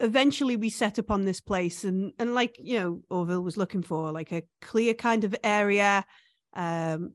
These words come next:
there is a little bit of a, a stream coming through it sort of thing. Um, there's, you know, dense enough woodlands at the edges to, for you to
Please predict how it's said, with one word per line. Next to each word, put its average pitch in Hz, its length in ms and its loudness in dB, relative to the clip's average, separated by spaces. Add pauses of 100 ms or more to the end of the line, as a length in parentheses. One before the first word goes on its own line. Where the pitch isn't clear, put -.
there 175 100 -4
is 165 140 -4
a 175 60 -4
little 170 260 -2
bit 180 220 0
of 160 180 -2
a, 165 240 -4 (440)
a 160 100 -4
stream 185 680 0
coming 180 340 0
through 170 320 0
it 170 220 -2
sort - 220 -6
of 170 100 -10
thing. 170 600 -4 (200)
Um, 151 600 -8 (260)
there's, 165 280 -8 (440)
you - 80 -12
know, - 40 -12 (380)
dense 190 320 2
enough 190 260 0
woodlands 180 380 0
at 160 100 -2
the 175 120 0
edges 160 340 -2
to, - 220 -12
for - 80 -6
you 185 160 0
to 160 200 -4